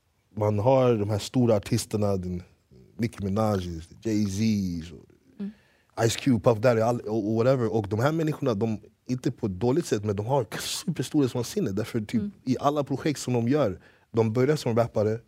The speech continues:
Speaker 1: och ingen trodde på att Jay-Z skulle ha sin egna clothing line, och ingen trodde att han skulle ha sin egna det där, det där, det där, det där fortsatte.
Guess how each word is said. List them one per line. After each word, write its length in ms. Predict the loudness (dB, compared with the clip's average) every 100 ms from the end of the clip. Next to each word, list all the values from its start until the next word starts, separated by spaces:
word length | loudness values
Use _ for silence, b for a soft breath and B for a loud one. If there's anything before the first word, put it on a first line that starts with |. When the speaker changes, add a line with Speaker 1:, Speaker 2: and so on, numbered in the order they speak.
| _ -6
Speaker 1:
och 180 | -6 -2
ingen 220 | -2 -2
trodde 280 | -2 -2 0
på 140 | 0
att 140 | 0
Jay-Z 280 | 0 0 0
skulle 160 | 0 0
ha 40 | -2
sin 160 | 0
egna 140 | -2 -2 -6
clothing 440 | -8 0 0 0 0
line, 360 | 0 0 -2 -4
och 120 | -2
ingen 140 | -2
trodde 200 | -2 -2
att 100 | 0
han 120 | -2
skulle 200 | -4 -4
ha 80 | -4
sin 140 | -4 -4
egna 160 | -2 -4
det 20 | 0
där, 180 | 0 0
det 100 | 0
där, 160 | 0 0
det 100 | -2
där, 120 | -4
det 80 | -4
där 120 | -6
fortsatte. 520 | -4 -2 0 -2 -2